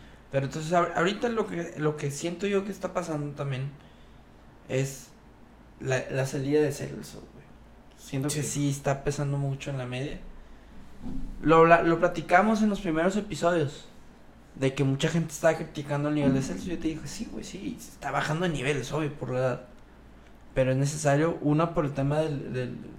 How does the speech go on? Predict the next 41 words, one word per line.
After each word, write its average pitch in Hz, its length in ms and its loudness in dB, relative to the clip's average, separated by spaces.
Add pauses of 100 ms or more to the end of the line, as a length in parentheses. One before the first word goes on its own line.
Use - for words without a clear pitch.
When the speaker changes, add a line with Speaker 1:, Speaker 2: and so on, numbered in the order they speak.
(120)
Speaker 1:
liderazgo. 151 540 0
Speaker 2:
Sí. 123 200 -6 (960)
Speaker 1:
Y 131 60 -6
lo 135 120 2
otro, 170 340 -2
para 165 180 -10
lo, 180 100 -10
cerrar 123 380 -6
los 156 120 -6
partidos, - 680 -8
güey. - 120 -18 (1400)
Eh, 139 140 0
está 139 200 0
bien, 170 180 4
¿quieres 170 220 0
empezar 170 400 -2
con 190 160 -6
Gobea 180 560 4
y 156 140 0
Romo 156 300 0
en 185 60 -2
la 165 60 0
media? 185 300 -2
Va. 139 180 0 (540)
Pum, 165 80 -6
pum, 170 180 -8
pum. 110 220 -10
Metes 139 320 -6
a 175 80 2
Celso 151 400 -4
y, - 120 -6 (160)
y 131 100 -10
te, 127 280 -6 (180)
te 123 120 -8
da 120 160 -2
más, 147 360 -4 (540)
agarra 143 400 0
siendo 156 300 -4
más 151 200 -4
el 151 100 -4
balón, 131 420 0